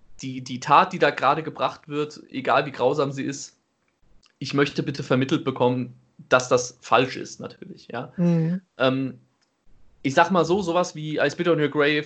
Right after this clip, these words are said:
Speaker 1: Hostel und sowas, es wird, es glaube ich, so gut wie nie irgendwie ges-,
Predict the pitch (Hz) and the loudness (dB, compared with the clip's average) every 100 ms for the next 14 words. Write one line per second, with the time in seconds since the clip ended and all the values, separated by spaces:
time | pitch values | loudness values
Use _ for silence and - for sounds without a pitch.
0 | - - 151 156 160 151 147 151 147 151 | -4 2 4 4 0 -2 0 0 0 -2
1 | 139 143 170 202 - - _ _ _ _ | -6 0 2 2 -2 -18 _ _ _ _
2 | _ _ _ _ _ _ _ _ - - | _ _ _ _ _ _ _ _ -20 -20
3 | - _ _ - - 147 143 147 143 190 | -20 _ _ -20 -16 -12 -6 4 6 6
4 | 185 - 170 190 180 165 170 165 180 214 | 2 -4 -6 -8 -8 -6 -4 -2 0 0
5 | - 185 196 175 170 160 - 147 - - | 2 2 2 -2 -6 -10 -8 -6 -6 -10